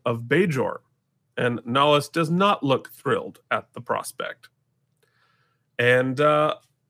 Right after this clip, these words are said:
late at Quark's, we go and we see Rom and Quark dividing up the profits.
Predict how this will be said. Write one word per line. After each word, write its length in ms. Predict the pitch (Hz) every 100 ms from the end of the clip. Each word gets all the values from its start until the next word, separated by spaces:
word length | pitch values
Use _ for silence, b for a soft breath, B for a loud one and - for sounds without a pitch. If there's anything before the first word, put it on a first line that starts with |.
| _
late 260 | 170 175 247
at 140 | 339
Quark's, 640 | - 135 - - - - 175 - _ _ _ _
we 440 | 139 180 180 175 - 139
go 300 | 151 160 180
and 180 | 135
we 60 | 135
see 200 | 135 196
Rom 460 | 165 123 110 139 196
and 200 | - 170
Quark 420 | - 117 127 -
dividing 460 | 151 117 104 117
up 100 | 120
the 80 | -
profits. 640 | 165 240 302 185 - -